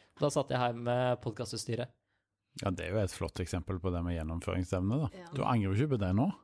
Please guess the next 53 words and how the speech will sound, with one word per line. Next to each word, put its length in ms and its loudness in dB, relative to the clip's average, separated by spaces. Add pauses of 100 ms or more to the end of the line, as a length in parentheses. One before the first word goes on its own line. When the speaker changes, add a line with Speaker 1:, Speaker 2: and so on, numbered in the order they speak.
(360)
Speaker 1:
Ikke 160 -4
i 20 -4
det 100 -2
hele 200 0
tatt. 160 0 (460)
Speaker 2:
<laughs> 0 - (360)
Speaker 1:
Men, 340 0
eh, 360 4 (200)
det 160 2
var 240 4
liksom, 380 0
eh, 360 2 (220)
jeg 120 4
satt 240 -2
der 120 4
ofte 180 0
og 60 0
så 80 -4
tenkte 240 -2
jeg, 260 -4 (120)
«Har 120 -8
jeg 120 -6
råd 220 -14
til 140 -14
dette 180 -10
her? 160 -4
Er 160 0
det 80 -2
så, 120 -6 (120)
er 240 0
det 80 -2
sånt 200 -6
jeg 100 -2
egentlig 160 -6
vil 180 -2
da?» 80 -8 (400)
Men 120 -4
så 80 0
må 120 4
du 80 6
da 160 4
også 280 0
begynne 280 0
å, 140 4 (640)
eh, 120 2
tenke 300 -4
litt 100 -6
mer 160 -2
i 60 -6
fremtiden 340 -4
da. 120 2 (520)
Hvis 160 0
jeg 160 2